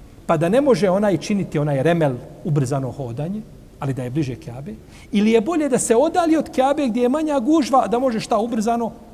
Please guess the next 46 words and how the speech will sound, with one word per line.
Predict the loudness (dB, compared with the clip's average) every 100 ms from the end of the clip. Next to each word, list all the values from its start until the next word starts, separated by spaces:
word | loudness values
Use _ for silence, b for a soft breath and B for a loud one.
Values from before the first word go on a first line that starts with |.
| -6
hodati. | -4 -4 -6
Šta | -2 2
je | 2
bolje | 0 -2 -4
čovjeku? | -8 -8 -10 -18 -20 -20 -20 -20 -20 -20 -20 -20 -20 -20 -8
Tu | -2
se | 0 2
ulema | 2 2
razišla. | 2 0 -6 -12 -18 -20 -20 -20 -20 -20 -20 -14 -2
Je | 0
li |
bolje | 2 2
da | 2
bude | 2 2 2
bliže | 2 2 0
Kabe, | 2 2 2 2
da | 0
ostavi | 0 -2 -2
jedan | -2 -4
sunnet, | -2 -4 -4 -8 -20 B -2
ili | 4
da | 4
se | 4
udalji | 0 0 0 0
od | -2 -4
Kabe | -4 -2 -4
sa | -6 -6
tavafom, | -6 -4 -4 -4 -6 -6
a |
da, | -8 -8 -10
da | -8 -6
praktikuje | -6 -10 -10 -10
taj | -8
sunnet? | -10 -10 -10
To | -6
je |
razilaženje | -4 -4 -4 -6
među | -8 -10
učenjacima. | -10 -12 -14 -18 -20 -20 B B
I | -6
dvojica | -2 0 0 -2
o |
tome | -2 -2
raspravljaju | -2 -4 -4 -4
u |
tavafu. | -4 -6 -6 -12